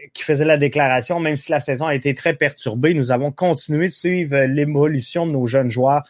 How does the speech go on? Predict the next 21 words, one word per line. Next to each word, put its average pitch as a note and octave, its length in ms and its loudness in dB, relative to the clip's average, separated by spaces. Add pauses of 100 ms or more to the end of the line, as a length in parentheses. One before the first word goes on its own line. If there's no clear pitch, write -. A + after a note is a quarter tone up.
(260)
Patrick E3 380 0
Leduc D3+ 400 2
est C3 100 -2
allé, D3+ 380 2
euh, C3 200 2
également D3+ 760 2 (1200)
un F3 240 4
peu G3+ 300 4
dans, E3 340 2
euh, C#3+ 180 6
la C#3 180 2
même E3 380 -2
direction D3+ 1300 -2
que - 100 -2
lui. C3 480 -2 (460)
Alors, D#3+ 440 4
on F3 180 2
fait A3+ 320 -2
confiance, E3+ 840 -4 (140)
euh, C3 260 -2
présentement D3+ 1040 -2